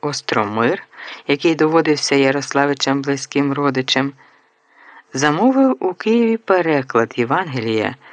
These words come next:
що відоме як Остромирове. Ще одна з найстаріших після Римського Євангелія книг, що були створені київськими книжниками, котрі вийшли із шкіл,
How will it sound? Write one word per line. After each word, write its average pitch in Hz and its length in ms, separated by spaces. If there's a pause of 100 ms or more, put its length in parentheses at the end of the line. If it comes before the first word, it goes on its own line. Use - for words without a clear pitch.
(240)
що - 260
відоме 175 420
як 151 420
Остромирове. 117 1040 (1700)
Ще 143 420
одна 117 280
з - 80
найстаріших 117 800
після 104 420 (400)
Римського 123 720
Євангелія 113 720
книг, 180 520 (420)
що - 220
були 151 200
створені 151 520
київськими 131 640
книжниками, 143 800 (420)
котрі 131 480 (140)
вийшли 135 600
із 110 180
шкіл, 143 500